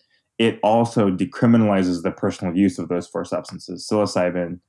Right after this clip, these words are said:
D M T, ibogaine, and mescaline, not from peyote. What that means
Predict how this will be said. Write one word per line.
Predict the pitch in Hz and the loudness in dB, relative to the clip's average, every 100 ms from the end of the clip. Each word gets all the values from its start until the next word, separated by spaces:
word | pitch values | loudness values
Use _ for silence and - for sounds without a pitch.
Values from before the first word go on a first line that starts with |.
| _ _ | _ _
D | - 98 | 0 2
M | 92 | 0
T, | - 90 87 92 | -2 -2 0 0
ibogaine, | 92 92 90 87 85 | -2 -2 -4 -6 -6
and | 90 | -2
mescaline, | 92 87 - 87 | -2 -4 -6 -6
not | 85 80 | -6 -8
from | 85 | -12
peyote. | 85 85 - - _ _ _ _ _ _ _ _ _ - | -10 -8 -8 -10 _ _ _ _ _ _ _ _ _ -4
What | 104 104 | -2 2
that | 131 131 | 6 6
means | 151 120 98 98 - | 6 6 4 0 -4